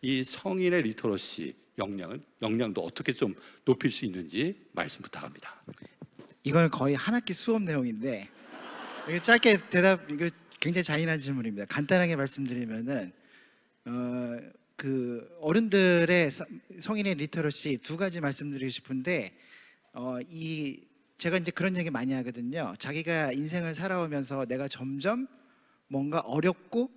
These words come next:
Speaker 2: 고급스럽고 복잡한 글을, 자료를 읽어왔다. 이 성공하신 분입니다.
Speaker 1: 음.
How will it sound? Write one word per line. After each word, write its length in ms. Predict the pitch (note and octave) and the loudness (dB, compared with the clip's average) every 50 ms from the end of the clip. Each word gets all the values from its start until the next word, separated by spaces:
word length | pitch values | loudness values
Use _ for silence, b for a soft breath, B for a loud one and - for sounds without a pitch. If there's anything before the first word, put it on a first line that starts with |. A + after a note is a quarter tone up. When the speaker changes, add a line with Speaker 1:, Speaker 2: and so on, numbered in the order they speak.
| - - | -12 -4
Speaker 2:
고급스럽고 640 | - D3 D3 E3+ E3+ - - E3+ E3 - - G3+ F#3+ | -4 -2 -2 -2 -4 -6 -4 -6 -6 -2 -4 -4 -2
복잡한 680 | - D#3+ D3 - - G3+ F#3+ - G3 G3 G3 G3+ G3+ - _ - | -2 -4 -2 0 2 0 0 2 0 -2 -2 -2 -6 -12 _ -8
글을, 480 | - - D#3+ D3+ F#3 G#3+ A#3 B3 - - - | -4 -2 0 2 2 2 0 -2 -6 -12 -8
자료를 600 | - D#3 D#3 C#3+ E3 E3 E3 G3 G#3+ G3+ - E3+ | -2 -2 0 2 2 2 2 2 0 0 0 0
읽어왔다. 640 | F3+ F#3 G3 F#3 E3 C#3+ - - - B2 G#2 E2+ F2 | 0 2 4 4 4 2 0 -2 -4 -4 -4 -4 -8
이 80 | A2+ B2 | -10 -8
성공하신 520 | - F3 G#3+ A3 G#3+ F#3+ D#3 C#3+ - A#2 | -2 -2 0 0 0 -2 -2 -4 -6 -10
분입니다. 440 | F#2+ G2+ F2+ F2+ F2 D#2+ - D2+ - B2 | -12 -12 -12 -12 -14 -14 -14 -16 -16 -18
Speaker 1:
음. 100 | A2+ | -20